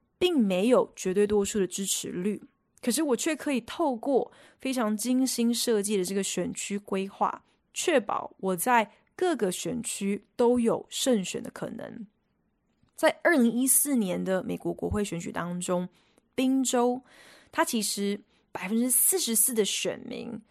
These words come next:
是投给了民主党的候选人，可是在宾州的十八个选区当中，却有十三个选区最后是由共和党的议员胜出，等于是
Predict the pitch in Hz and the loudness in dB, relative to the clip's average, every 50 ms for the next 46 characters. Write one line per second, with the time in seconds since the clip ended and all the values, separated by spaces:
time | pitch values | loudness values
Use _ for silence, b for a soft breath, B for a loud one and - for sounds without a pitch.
0 | _ _ - - - - 302 269 - - - - - 190 196 226 240 226 190 170 | _ _ -10 -6 -2 -2 -2 -2 -4 -8 -10 -6 -2 0 0 0 0 0 -2 -2
1 | - - 76 98 - - - - 180 180 190 180 196 196 190 - - 185 - - | -2 -4 -6 -8 -8 -8 -8 -6 -4 -4 -4 -6 -6 -8 -10 -10 -10 -8 -4 -2
2 | 202 190 180 - - - - - - 50 50 50 - 262 - b b b b b | -2 -2 -2 -4 -6 -8 -8 -8 -10 -10 -10 -10 -14 -16 -20 b b b b b
3 | b - 254 226 269 330 285 - 339 320 - - 311 311 330 302 311 302 294 277 | b 0 0 2 2 2 4 4 2 2 2 0 -2 0 0 0 2 2 2 4
4 | 277 220 190 - - - - - 226 214 - _ - - 254 247 294 302 254 254 | 2 2 2 2 0 2 0 0 0 -2 -6 _ 4 4 6 6 6 2 2 0
5 | 202 - - - 175 175 - - 185 190 185 190 196 190 190 190 185 190 196 b | -2 -2 -4 -6 -6 -6 -4 -4 -2 -2 -2 -2 -4 -4 -2 -2 -4 -4 -6 b
6 | b b b b - 330 302 254 190 180 - - - - - 233 226 - 277 302 | b b b b -2 2 2 2 2 2 2 2 2 2 4 4 4 6 6 4
7 | 294 - 254 - - - 185 175 175 170 - - 233 220 - - - 320 294 247 | 4 2 -2 -2 -2 -4 -4 -4 -4 -6 -6 -6 -6 -6 -4 -2 0 2 2 0
8 | 233 220 - 294 285 247 208 - b b b b b - - - 269 233 208 196 | 0 0 2 4 4 4 4 0 b b b b b -6 -4 -2 0 2 2 2
9 | 214 208 - - 285 269 233 208 196 - 190 190 190 180 - - - - - _ | 0 -2 -2 0 2 2 2 0 -2 -2 -4 -2 -2 -4 -6 -6 -8 -10 -10 _
10 | - 269 262 233 202 180 170 175 175 170 170 175 - - 240 220 190 175 175 185 | -6 -4 -2 -2 -2 -4 -4 -4 -4 -4 -4 -6 -6 -2 -2 -2 -2 -4 -6 -8
11 | - - 196 190 B B B B B B - 226 214 214 226 233 233 - - 311 | -6 -4 -6 -6 B B B B B B -2 0 2 2 0 0 0 -2 -2 -2
12 | 254 | -2